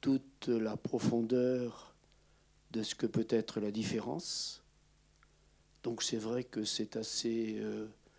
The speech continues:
c'est assez violent, c'est assez compliqué, mais, euh,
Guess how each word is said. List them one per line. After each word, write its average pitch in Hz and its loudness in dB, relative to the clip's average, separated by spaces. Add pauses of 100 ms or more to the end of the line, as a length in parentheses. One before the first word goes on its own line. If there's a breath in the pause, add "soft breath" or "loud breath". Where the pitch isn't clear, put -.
(500 soft breath)
c'est - -8
assez 113 0
violent, 107 -2 (1120 soft breath)
c'est - -6
assez 117 -2
compliqué, 123 -2 (920)
mais, 123 2
euh, 113 0